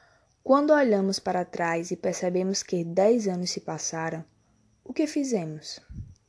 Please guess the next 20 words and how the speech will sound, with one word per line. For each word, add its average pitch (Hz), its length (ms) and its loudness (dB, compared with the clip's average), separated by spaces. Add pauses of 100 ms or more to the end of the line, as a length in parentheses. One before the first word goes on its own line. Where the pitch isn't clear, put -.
(340)
Qual 254 200 4
foi 254 180 0
o 240 40 2
resultado 226 480 0
di-, 190 300 -4 (180)
líquido 196 560 0 (300)
do 208 200 2
trabalho? 190 840 -4 (1500)
Qual 233 160 4
foi 240 160 2
o 233 40 6
resultado 214 440 2
líquido 180 440 -2
do 185 100 -4
seu 208 220 -2
trabalho 185 500 -2
nos 185 220 -2
últimos 185 340 -4
dez 185 240 0
anos? 165 400 -10